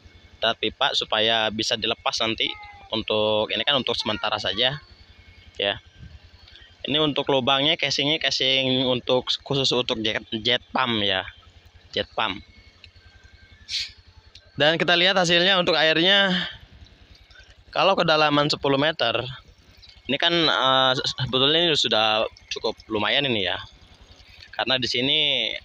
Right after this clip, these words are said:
saya lubang-lubang, ini bekas, awalnya bekas di dalam ya. Posisi di, dihisap, jadi saya, saya lubang-lubangi seperti ini. Jadi akhirnya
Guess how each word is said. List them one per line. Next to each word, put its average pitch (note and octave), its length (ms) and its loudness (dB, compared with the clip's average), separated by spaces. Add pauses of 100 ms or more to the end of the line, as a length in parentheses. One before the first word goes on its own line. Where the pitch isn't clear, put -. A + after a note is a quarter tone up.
(100)
saya - 300 -2
lubang-lubang, A2+ 500 2
ini D3+ 160 2
bekas, B2+ 460 -2
awalnya B2+ 420 2
bekas A#2 320 -4
di G#2+ 640 0 (720)
dalam A2+ 400 0
ya. G#2+ 220 0 (560)
Posisi A#2+ 480 0
di, A2+ 160 2
dihisap, A#2 720 0 (240)
jadi G2+ 160 -4
saya, A2+ 240 0 (160)
saya A2+ 240 0
lubang-lubangi A2 480 0
seperti G#2 400 -4
ini. A#2+ 240 -2 (560)
Jadi B2 480 0
akhirnya B2 800 0